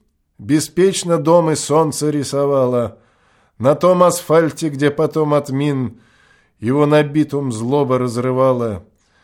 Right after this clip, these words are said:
А помните, не верили мы в то,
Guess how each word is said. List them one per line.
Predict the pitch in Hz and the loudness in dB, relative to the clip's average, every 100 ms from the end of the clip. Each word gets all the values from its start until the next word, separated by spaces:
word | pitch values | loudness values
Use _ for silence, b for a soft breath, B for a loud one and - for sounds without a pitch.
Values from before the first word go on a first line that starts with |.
| _ _ _ _ _ _ _ _ | _ _ _ _ _ _ _ _
А | 135 | 0
помните, | 139 208 226 220 208 190 | 2 2 2 2 0 -2
не | 185 180 | 0 2
верили | 170 208 214 190 170 | 2 4 4 4 2
мы | 165 156 | 2 0
в | - | -2
то, | 151 139 113 90 | -4 -2 -4 -8